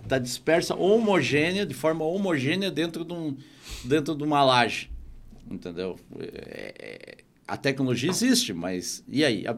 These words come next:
empregar a tecnologia da forma mais correta possível e garantir isso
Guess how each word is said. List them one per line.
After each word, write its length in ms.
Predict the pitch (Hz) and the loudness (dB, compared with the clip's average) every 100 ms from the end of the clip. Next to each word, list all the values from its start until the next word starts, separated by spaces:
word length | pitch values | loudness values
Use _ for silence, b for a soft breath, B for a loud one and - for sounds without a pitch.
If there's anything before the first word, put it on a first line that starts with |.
| - | -2
empregar 540 | 120 - 131 107 156 | -4 -2 0 2 2
a 60 | 240 | 2
tecnologia 560 | 220 196 156 127 120 | 0 -4 -2 -2 -2
da 100 | 120 | -4
forma 340 | 104 - 127 107 | -6 -4 -4 -4
mais 300 | 107 170 - | -2 -4 -6
correta 480 | - - 120 120 - | -6 -4 -2 -4 -6
possível 340 | - - 104 | -14 -10 -10
e 40 | |
garantir 760 | 117 131 139 117 101 - 90 127 | -2 2 2 0 -4 -2 -2 0
isso 320 | 185 226 - | -4 -4 -10